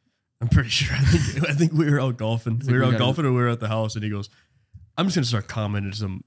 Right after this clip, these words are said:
Speaker 1: outrageous shit on your guys' posts."
Speaker 2: He's
Speaker 1: And
Speaker 2: like,
Speaker 1: I'm
Speaker 2: "I gotta comment
Speaker 1: "Yeah,
Speaker 2: this."
Speaker 1: go ahead." And <laughs> it popped up on my phone, and I'm like,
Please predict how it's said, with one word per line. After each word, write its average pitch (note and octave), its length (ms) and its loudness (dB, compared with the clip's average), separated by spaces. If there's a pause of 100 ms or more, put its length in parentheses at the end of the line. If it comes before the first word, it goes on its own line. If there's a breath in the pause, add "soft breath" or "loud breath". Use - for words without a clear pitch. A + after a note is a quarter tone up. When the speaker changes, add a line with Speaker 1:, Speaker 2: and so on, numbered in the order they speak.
(120)
Speaker 1:
outrageous G2 640 -6
shit F#2+ 260 -8
on F#2+ 160 -8
your G2 80 -8
guys' G2 360 -8
posts." - 520 -10
Speaker 2:
He's C3+ 120 -12
Speaker 1:
And G2+ 80 -2
Speaker 2:
like, F#2+ 80 -2
Speaker 1:
I'm A2 60 0
Speaker 2:
"I G#2 40 -2
gotta F2 80 -6
comment G#2+ 360 -6
Speaker 1:
"Yeah, G#2 80 -4
Speaker 2:
this." A2+ 220 -4
Speaker 1:
go C3+ 140 -6
ahead." D#3 240 -2 (480)
And A#2+ 180 0
<laughs> - 160 -6
it - 240 -4
popped C3+ 320 -2
up C3 160 -2
on A#2+ 120 -2
my A2+ 160 -2
phone, G#2+ 340 -6
and G2+ 120 -6
I'm G2 120 -8
like, G2 160 -10